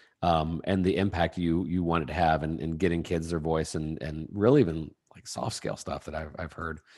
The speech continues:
Um, and just, yeah, the, the fact that you're growing and, you know, you know where you're going and, and you're,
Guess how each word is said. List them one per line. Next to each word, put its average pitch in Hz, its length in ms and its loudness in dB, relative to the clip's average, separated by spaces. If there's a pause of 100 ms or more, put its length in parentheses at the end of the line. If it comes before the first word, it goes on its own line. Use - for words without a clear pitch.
(380)
Um, 90 760 2
and 98 220 2
just, - 340 -4
yeah, 80 360 -4
the, 90 140 0
the 101 200 -2
fact 95 220 4
that 92 60 -2
you're 90 120 0
growing 87 340 2
and, 82 100 -2
you 82 60 -2
know, 82 320 0
you 92 120 -2
know 95 140 4
where 92 160 4
you're 85 80 2
going 82 300 0
and, 80 240 -4
and 78 260 -6
you're, 82 300 -4